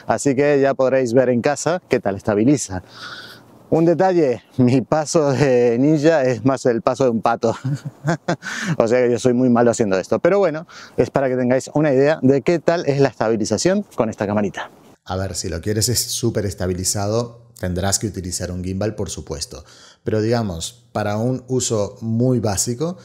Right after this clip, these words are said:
la estabilización en el cuerpo es correcta. Espera, espera, espera. Todavía no le has dado un me gusta al vídeo. Hazme un favorcito que te lleva un segundo y sirve para que este vídeo, pues, empiece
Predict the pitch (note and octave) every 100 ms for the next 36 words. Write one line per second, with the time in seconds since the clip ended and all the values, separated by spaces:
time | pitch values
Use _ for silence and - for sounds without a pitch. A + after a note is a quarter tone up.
0 | _ A2 G2 G#2+ F#2 F#2 F2+ F#2 G#2+ G#2+
1 | F#2+ F2+ G#2+ G#2 C#3 D#3+ - - - B2+
2 | A#2+ - G2 - - - - _ - -
3 | F2+ F2 F#2 F2+ - F2 D2+ _ _ -
4 | A2+ G2 G#2+ B2 G#2 A2 G#2 G2 F#2+ F2+
5 | G2 G2 G2+ - G#2+ G2 F2+ G2 - -
6 | F#2 D#2 D#2+ G#2+ B2 - - _ _ G#2
7 | A2+ G2+ F#2 F2 A2 A#2+ F#2 F#2+ G#2 G#2+
8 | - F3 E3 B2+ C3 C3+ C#3+ C#3 - D#3+
9 | - C#3 A#2+ A2+ G#2+ G2+ G#2 - F#2+ -
10 | E2 G2 C3+ D3 - - F2 - - A2+
11 | G2+ F#2 G#2